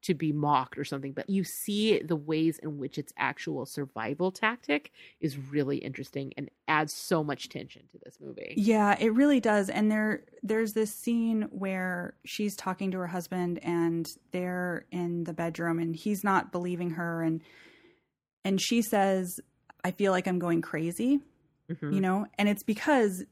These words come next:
Speaker 2: nobody will believe that this is actually happening. And she knows that there's a real threat here. But when she said that the first time I watched it, I was like, "Oh, no.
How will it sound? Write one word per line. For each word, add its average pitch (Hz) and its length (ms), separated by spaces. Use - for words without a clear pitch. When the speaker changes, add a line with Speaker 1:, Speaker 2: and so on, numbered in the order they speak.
Speaker 2:
nobody 214 540
will 170 180
believe 170 500
that 165 120
this 165 160
is 165 80
actually 165 320
happening. - 420
And 170 100
she 196 340
knows 180 400
that 165 140
there's 165 240
a 160 80
real 160 240
threat 247 300
here. 165 340
But 208 180
when 214 200
she 247 200
said 202 360
that 170 400
the 180 80
first 185 240
time 185 180
I 180 60
watched 165 320
it, 175 60
I - 120
was 180 120
like, 175 200
"Oh, 202 180
no. 170 320